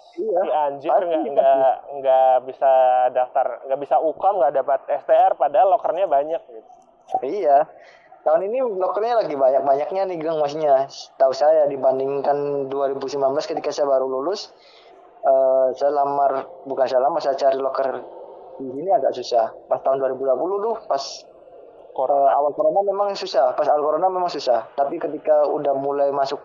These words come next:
Speaker 1: bulan April, Mei, sampai, sampai Desember dua ribu dua puluh tuh banyak banget kan lowongannya, Kang.
Speaker 2: Karena tenaga kesehatan banyak yang dibutuhkan.
Speaker 1: Iya.
Speaker 2: Kondisi kayak gini, recovery,
Speaker 1: Iya.
Speaker 2: istilahnya recovery lah.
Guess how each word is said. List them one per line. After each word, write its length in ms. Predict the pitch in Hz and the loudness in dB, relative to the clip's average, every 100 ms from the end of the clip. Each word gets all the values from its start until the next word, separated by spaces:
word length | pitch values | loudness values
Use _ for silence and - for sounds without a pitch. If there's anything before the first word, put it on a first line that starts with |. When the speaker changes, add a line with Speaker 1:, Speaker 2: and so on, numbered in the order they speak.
| 135 | -2
Speaker 1:
bulan 220 | 127 120 | -2 0
April, 560 | 147 180 - 165 156 151 | -2 -2 -4 -4 -2 0
Mei, 320 | 151 160 160 | 2 2 2
sampai, 240 | 151 147 143 151 - - | -2 -2 0 0 0 0
sampai 260 | 151 151 139 | -2 0 -4
Desember 320 | 143 139 139 | -4 -4 -2
dua 160 | 139 131 | -4 -2
ribu 80 | |
dua 160 | 135 135 | -4 -4
puluh 220 | 165 240 | -4 -6
tuh 20 | |
banyak 240 | - 127 - | -2 -2 0
banget 240 | 165 208 156 | 0 0 0
kan 100 | 139 | 0
lowongannya, 480 | 127 135 151 139 127 | 2 2 2 0 -2
Kang. 100 | - - - - - - - - - - - - _ _ 151 | -6 -18 -20 -20 -20 -20 -20 -20 -20 -20 -20 -20 _ _ -6
Speaker 2:
Karena 180 | 165 202 | -6 -4
tenaga 380 | 180 170 139 131 | -6 -4 -4 -6
kesehatan 480 | - 139 147 220 220 | -4 -2 0 -2 -2
banyak 240 | 151 147 | -2 -2
yang 220 | 160 147 143 139 | -4 -6 -4 -8
dibutuhkan. 1600 | 143 143 139 - _ _ _ _ 143 - 208 - 175 156 208 - _ _ _ _ _ | -8 -8 -10 -14 _ _ _ _ -10 -4 -4 -2 -2 -2 -4 -10 _ _ _ _ _
Speaker 1:
Iya. 400 | 247 220 135 147 | -8 2 4 4
Speaker 2:
Kondisi 320 | 143 139 151 | 0 -6 -6
kayak 240 | 151 131 135 | -2 -2 -4
gini, 320 | 160 151 151 | -6 -4 -4
recovery, 480 | 147 - 131 175 175 | -4 -2 -2 0 2
Speaker 1:
Iya. 80 | 156 | 2
Speaker 2:
istilahnya 400 | - 143 139 160 | 2 -6 -6 -4
recovery 560 | 160 131 131 135 131 147 | -6 -4 -4 -4 -8 -4
lah. 160 | 113 | -4